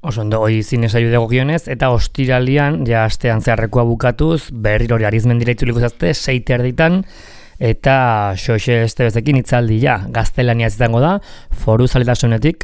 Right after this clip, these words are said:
nazionalismora, e, oinarri eukita, ezaguna dugu,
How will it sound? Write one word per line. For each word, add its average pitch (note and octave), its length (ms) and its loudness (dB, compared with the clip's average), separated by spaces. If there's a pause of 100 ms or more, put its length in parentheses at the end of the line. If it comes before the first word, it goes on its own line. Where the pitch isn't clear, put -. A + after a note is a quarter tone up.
nazionalismora, A2+ 840 0 (440)
e, G#2 540 0
oinarri A2+ 560 0
eukita, A2 460 0 (480)
ezaguna A#2 440 2
dugu, A#2+ 280 0